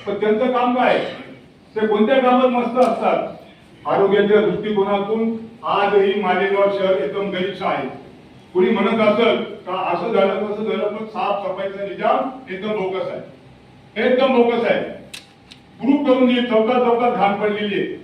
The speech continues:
मग कसं प्रसन्नता वाटेल? कसे का मुस्लिम बांधव नमाजाला त्या रस्त्याने जातील? फक्त रांगोळी काढून देतात, "हे बाबा आजचा सण आहे, द्या रांगोळी काढून."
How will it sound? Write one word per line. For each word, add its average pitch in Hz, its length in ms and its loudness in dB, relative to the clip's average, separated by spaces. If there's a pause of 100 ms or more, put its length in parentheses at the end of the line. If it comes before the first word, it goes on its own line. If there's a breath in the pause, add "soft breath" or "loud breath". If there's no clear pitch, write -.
मग 190 220 -2
कसं 254 200 -2
प्रसन्नता 233 540 -2
वाटेल? 202 500 0 (240)
कसे 233 200 -2
का 247 200 -2
मुस्लिम 240 320 -6
बांधव 226 300 2
नमाजाला 220 460 0
त्या 214 200 0
रस्त्याने 214 300 -2
जातील? 196 460 -2 (140)
फक्त 180 180 -12
रांगोळी 202 400 0
काढून 196 240 -2
देतात, 180 680 -8
"हे 190 80 -6
बाबा 185 320 -2
आजचा 180 440 -6
सण 175 80 -8
आहे, 175 120 -8
द्या 175 140 -8
रांगोळी 170 440 -6
काढून." 160 260 -10